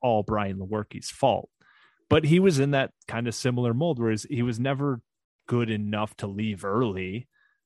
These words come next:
but he was also good enough that you were like, "All right, another season of Brian Lewerke. Like, all right, let's, let's see what we can do with this team." So maybe Peyton Thorne's in that same mold. Just hopefully he and the team around him, uh, continue to improve and get better.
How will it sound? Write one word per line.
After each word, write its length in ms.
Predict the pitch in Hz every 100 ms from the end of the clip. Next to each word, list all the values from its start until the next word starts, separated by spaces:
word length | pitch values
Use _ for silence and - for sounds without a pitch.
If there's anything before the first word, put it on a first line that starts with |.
| -
but 100 | 120
he 80 | 117
was 180 | 117 110
also 440 | 113 117 - 120
good 300 | 101 - 113
enough 520 | 107 101 117 127 - -
that 200 | 107 104
you 180 | 110 110
were 140 | 113
like, 260 | 104 101 -
"All 100 | 160
right, 280 | 214 185 202 -
another 240 | 131 135 127
season 340 | - 131 120
of 80 | 113
Brian 320 | 117 120 120
Lewerke. 580 | 101 107 110 - 220 233
Like, 220 | 147 135
all 60 | 160
right, 260 | 277 -
let's, 360 | 73 110 - -
let's 240 | 117 117 -
see 160 | 135
what 160 | 127 127
we 80 | 127
can 180 | 117
do 120 | 123 208
with 160 | -
this 160 | 98 -
team." 260 | - -
So 280 | 113 - 104 104
maybe 240 | 110 117
Peyton 320 | - 117 110
Thorne's 340 | 104 107 107 104
in 120 | 101
that 180 | 98 -
same 320 | - 104 98
mold. 280 | 101 110 123 _ -
Just 220 | 117 -
hopefully 580 | 139 117 120 107 101 92 - - _ _
he 480 | - 131 117 110 -
and 160 | 113 104
the 60 |
team 260 | 104 113 104
around 460 | 92 117 143 131 107
him, 400 | 98 90 92 110 _ _ _ _ -
uh, 360 | 101 92 98 - _
continue 420 | 135 113 113 104 95
to 100 | 90
improve 480 | 90 117 101 92
and 120 | 92 92
get 160 | 90
better. 380 | 104 98 90 90